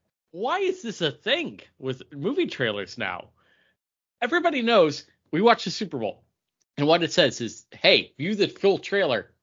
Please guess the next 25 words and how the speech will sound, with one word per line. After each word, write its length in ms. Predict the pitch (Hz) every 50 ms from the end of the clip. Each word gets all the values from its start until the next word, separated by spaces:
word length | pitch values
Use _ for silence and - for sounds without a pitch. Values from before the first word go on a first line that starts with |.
| _ -
online." 640 | 143 151 156 147 139 147 151 139 113 82 80 _ _ _ _ _ _ _ _ _
I 180 | - 175 220 233
go 220 | 185 208 214 190
online. 680 | 160 170 175 170 160 147 156 156 131 92 82 - - - _ _ _ _ _ _ _ _ _ _ _
I 100 | - 214
click 320 | 214 - - 233 233 220 -
on 140 | 214 202 185
the 80 | 170
trailer. 520 | - - - 208 208 156 127 113 107 - _ _ _ _ _ _ _ _ _ _ _
The 100 | - 226
trailer 420 | 220 - - 320 392 381 370 269 -
started. 560 | - - - 254 247 214 175 - - - - _ _ _ _ _ _ -
I 180 | 262 320 330
started 480 | 302 - - - 269 294 285 202 131 -
it. 140 | 92 87 _ _ _ _ _ _ _ _ _ _ _ _ _ -
I 100 | 339 359
clicked 300 | - - 349 381 370 -
on 140 | 247 160 117
it. 140 | 90 - - _ _ _ _ _ -
I'm 140 | 427 415 403
the 80 | 403 349
one 160 | 320 320 320
that 100 | 330 277
started 380 | - - - 440 480 392 330 -
it. 140 | - -